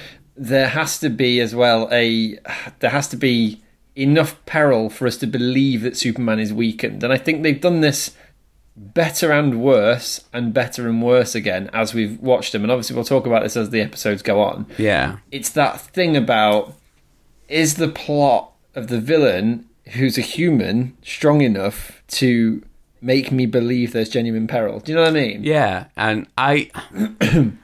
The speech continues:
Speaker 2: I think up until, it, it's, it's one of those really odd things. I, I think they have a, a, a,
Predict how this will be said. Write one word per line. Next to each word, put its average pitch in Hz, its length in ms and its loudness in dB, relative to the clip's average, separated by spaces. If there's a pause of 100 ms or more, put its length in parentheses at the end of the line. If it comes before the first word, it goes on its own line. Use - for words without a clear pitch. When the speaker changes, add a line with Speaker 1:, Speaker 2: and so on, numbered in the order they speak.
Speaker 2:
I 127 160 -2
think 127 720 -2
up 156 180 -2
until, 135 800 2 (1400)
it, - 180 -2
it's, - 400 -2 (220)
it's 143 240 -4
one 151 200 2
of 156 60 4
those 139 240 2
really 139 520 2
odd 127 240 2
things. 104 460 -2
I, 101 180 -2 (100)
I 120 60 -10
think - 220 -2
they - 60 -4
have 113 220 -4
a, 101 280 4 (540)
a, 98 480 2
a, 101 80 2